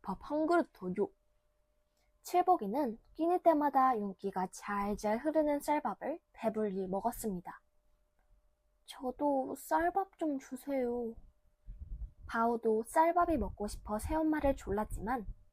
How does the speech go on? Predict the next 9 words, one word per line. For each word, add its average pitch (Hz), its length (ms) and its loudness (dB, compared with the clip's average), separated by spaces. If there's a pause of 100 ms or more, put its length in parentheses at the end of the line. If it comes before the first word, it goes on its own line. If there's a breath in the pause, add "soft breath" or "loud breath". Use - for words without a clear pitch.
(240)
그럴 233 300 0
때마다 214 440 -2
새엄마는 294 680 -2 (120)
이렇게 320 340 0
말했습니다. 196 600 -4 (920)
얘야, 226 280 4 (1000)
먹어야 190 460 -2
힘이 370 320 2
난단다. 311 760 0